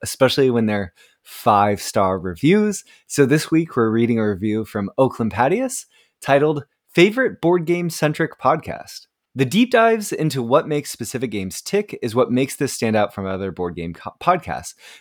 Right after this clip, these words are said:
but having a mix of different types of episodes keeps things so fresh and interesting. So thank you so much, uh, Oakland Patius, for that review. And we're sort of thrilled to hear lately that all of this feedback that people really like how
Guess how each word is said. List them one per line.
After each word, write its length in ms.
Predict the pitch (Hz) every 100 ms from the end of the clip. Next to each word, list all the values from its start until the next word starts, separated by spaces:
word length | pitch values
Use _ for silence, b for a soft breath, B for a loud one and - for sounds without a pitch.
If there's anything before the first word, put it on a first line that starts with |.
| -
but 120 | -
having 320 | - 160 147
a 60 | 120
mix 360 | 127 202 -
of 220 | - 113 95
different 320 | 127 - 104
types 280 | 117 113 101
of 80 | 87
episodes 560 | 180 175 - 87 95 - B B -
keeps 340 | 165 180 -
things 440 | - 110 110 104 -
so 300 | - - 160
fresh 340 | - 107 101 104
and 100 | 95
interesting. 560 | 82 78 - 71 78 - b b
So 160 | - 139
thank 200 | 156 151
you 80 |
so 140 | 139 135
much, 340 | 127 127 - -
uh, 200 | 104 98
Oakland 300 | - 110 107
Patius, 400 | 95 110 147 190
for 80 | -
that 160 | 101 87
review. 560 | 101 90 107 151 247 B B B
And 300 | - 135 135
we're 120 | 123 190
sort 200 | 302 302
of 100 | - - _
thrilled 400 | - 110 123 127
to 120 | 135
hear 280 | 113 113 113
lately 340 | 110 92 95
that 160 | 92 98 -
all 180 | 110
of 120 | 117 101
this 140 | 101
feedback 400 | - 98 101 95
that 100 | 82
people 220 | 107 104
really 240 | 101 104 95
like 280 | 98 101
how 460 | - 95 92 90 85